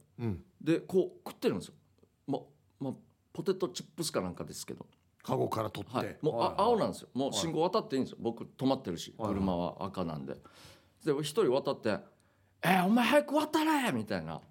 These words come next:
Speaker 1: うん。
Speaker 2: 言ってるんですよ。「ちょっと待ってよ」っつって。食ってるんですよ。ず-、全然渡らないですよ。
Speaker 1: うん。
Speaker 2: ここ、多分渡らないと、二人はど-、どっか行くんですよ。
Speaker 1: いけないんだ。
Speaker 2: おそらく。
Speaker 1: うん、うん。
Speaker 2: はい。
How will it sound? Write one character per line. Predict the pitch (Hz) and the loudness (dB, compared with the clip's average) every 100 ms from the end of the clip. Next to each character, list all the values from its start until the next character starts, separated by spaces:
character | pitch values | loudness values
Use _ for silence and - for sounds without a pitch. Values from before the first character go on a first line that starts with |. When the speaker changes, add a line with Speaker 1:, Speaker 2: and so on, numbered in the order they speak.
| 107 | -8
Speaker 1:
う | |
ん。 | |
Speaker 2:
言 | 107 98 | -6 -4
っ | 87 | -4
て | |
る | 104 | -4
ん | |
で | - | -6
す | |
よ。 | - - - - _ | -14 -20 -20 -20 _
「ち | - 277 | -2 0
ょ | |
っ | 277 | 2
と | |
待 | 208 196 | 4 2
っ | 202 | 2
て | 202 | 0
よ」 | 202 | 0
っ | |
つ | - - | -6 -12
っ | |
て。 | - - _ - - | -14 -14 _ -18 -18
食 | - - | -14 -12
っ | |
て | - 143 | -4 -4
る | |
ん | |
で | - | -4
す | |
よ。 | - | -14
ず-、 | 110 110 - | -12 -12 -10
全 | 113 175 220 | 0 4 4
然 | 226 | 4
渡 | 208 202 196 | 4 2 2
ら | 120 | 0
な | |
い | 82 | -4
で | - | -10
す | |
よ。 | _ | _
Speaker 1:
う | 170 | -2
ん。 | 107 | 0
Speaker 2:
こ | 80 - | -2 -4
こ、 | 160 - - | -4 -4 -2
多 | 196 | 0
分 | 147 110 - _ | 2 -2 -4 _
渡 | 151 160 185 165 | -2 2 2 4
ら | 135 | 0
な | 127 | 2
い | 131 | 0
と、 | 131 180 123 - - - 52 50 - - | 2 2 2 -2 -20 -20 -16 -14 -16 -10
二 | - 135 | 2 2
人 | 95 | 2
は | 82 | 0
ど-、 | 123 | 0
ど | 113 147 | 0 0
っ | |
か | - 98 - | 0 -2 -4
行 | 123 | -2
く | 113 | -2
ん | |
で | |
す | 120 | 2
よ。 | 143 | 4
Speaker 1:
い | |
け | 127 | 4
な | |
い | 110 | 0
ん | |
だ。 | 85 | -4
Speaker 2:
お | |
そ | 104 | -6
ら | 98 | -4
く。 | |
Speaker 1:
う | |
ん、 | 110 | -2
う | |
ん。 | |
Speaker 2:
は | |
い。 | 104 | -2